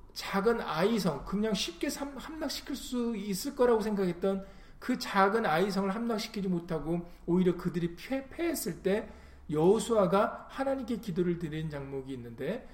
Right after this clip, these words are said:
바로 그 부분이 우리가 주목해야 될 부분이라는 것이죠. 이렇게 기도를 드립니다. 여호수아가 가로되, "슬프도소이다. 주 여호와여, 어찌하여 이 백성을 인도하여 요단을 건너게 하시고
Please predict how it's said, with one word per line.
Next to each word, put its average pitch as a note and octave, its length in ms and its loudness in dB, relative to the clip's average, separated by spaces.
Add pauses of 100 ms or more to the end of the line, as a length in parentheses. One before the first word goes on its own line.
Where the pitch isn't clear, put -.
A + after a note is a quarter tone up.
(180)
바로 D#3 220 0
그 F3+ 140 0
부분이 F#3+ 260 2
우리가 C3+ 680 -2
주목해야 D#3+ 380 -2
될 C3+ 180 -2
부분이라는 A#2+ 680 -8
것이죠. G#2+ 440 -10 (1000)
이렇게 G3 260 4
기도를 E3+ 320 6
드립니다. B2 540 -8 (480)
여호수아가 G#3 600 6
가로되, E3 400 2
"슬프도소이다. F#3 1040 0 (500)
주 A#3+ 400 0
여호와여, D3 680 4
어찌하여 F3 480 2
이 E3+ 240 0
백성을 F#3 460 2
인도하여 D3+ 680 -2 (180)
요단을 G#3 480 6
건너게 F#3 600 4
하시고 D3+ 640 -4